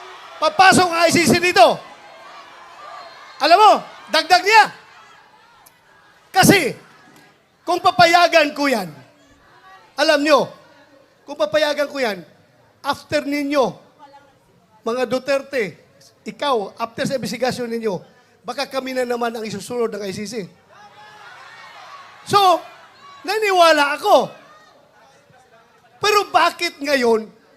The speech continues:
yung nagkahiwalay ang unit team, bakit biglang nagbago? Bakit biglang nagbago? Halata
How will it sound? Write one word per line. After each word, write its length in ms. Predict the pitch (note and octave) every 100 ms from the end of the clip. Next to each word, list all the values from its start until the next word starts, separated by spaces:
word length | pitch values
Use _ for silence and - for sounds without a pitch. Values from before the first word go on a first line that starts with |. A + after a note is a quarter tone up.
| _ _ _ -
yung 160 | F#4+
nagkahiwalay 800 | G4 D#4 D#4+ A#3 C4 D4+ D4+ D4
ang 160 | A#3+ C4+
unit 320 | B3+ C4+ C4+
team, 320 | B3+ G3 E3 D#3+ _ _ _ _ _ _ _ _
bakit 400 | D#4 D4+ D4+ D#4 C4
biglang 400 | C4 G#3+ A#3+ A#3+
nagbago? 800 | G#3+ F3+ D#3+ E3 D#3 F#3 G3 D#3+ _ _ _ _ _ - - - - - - - - - - - - - - -
Bakit 120 | F4+
biglang 240 | D#4+ C4+ B3+
nagbago? 560 | A3 G3 F#3+ G3 F3 D3 - - - - - - - - - - - - -
Halata 720 | F4 F#4 F4+ E4+ F4+ F#4+ F4